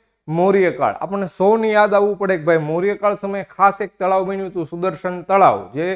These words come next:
મૌર્ય સમ્રાટ, જે ચંદ્રગુપ્ત મૌર્ય હતા, મૌર્ય સામ્રાજ્યના સ્થાપક,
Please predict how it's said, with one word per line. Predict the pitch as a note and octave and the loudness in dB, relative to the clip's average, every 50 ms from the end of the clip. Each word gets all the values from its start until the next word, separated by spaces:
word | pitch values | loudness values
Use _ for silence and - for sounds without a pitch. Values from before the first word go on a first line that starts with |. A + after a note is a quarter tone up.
| F#3 _ _ _ _ _ _ _ _ - | -8 _ _ _ _ _ _ _ _ -10
મૌર્ય | - D3+ E3 F3+ F3+ G#3 G3+ G3+ G3+ G3+ - - | -4 -2 0 0 0 0 0 0 0 0 -2 -2
સમ્રાટ, | F#3 F3 F3+ F#3 F#3 F#3 E3 C3+ - - - _ _ - | -4 -4 -2 2 4 4 4 4 2 -4 -18 _ _ -10
જે | C3 D3+ D#3 D#3 - _ _ _ _ _ | -8 -6 -8 -8 -12 _ _ _ _ _
ચંદ્રગુપ્ત | - F3 F#3 G3 G3+ G3+ F#3 F#3+ F#3+ F#3+ - F#3 | -4 -4 -2 -2 -2 -2 0 -2 -2 -2 -4 -6
મૌર્ય | E3 D#3 D#3 F3 G3 F#3+ G3+ F#3+ E3+ E3 | -4 -2 0 0 0 0 2 2 0 0
હતા, | E3+ F#3 E3+ | 0 -2 -2
મૌર્ય | D#3+ E3 E3+ F3+ F#3 F3 | -2 -2 -2 -2 -2 -2
સામ્રાજ્યના | D#3 E3+ E3+ E3+ E3+ E3 D#3 E3+ E3+ E3 D3+ | -2 -4 -4 -4 -4 -4 -4 -4 -6 -6 -8
સ્થાપક, | - _ - E3 F3+ F3 - D3 A2+ - | -8 _ 2 2 2 2 2 -2 -2 -2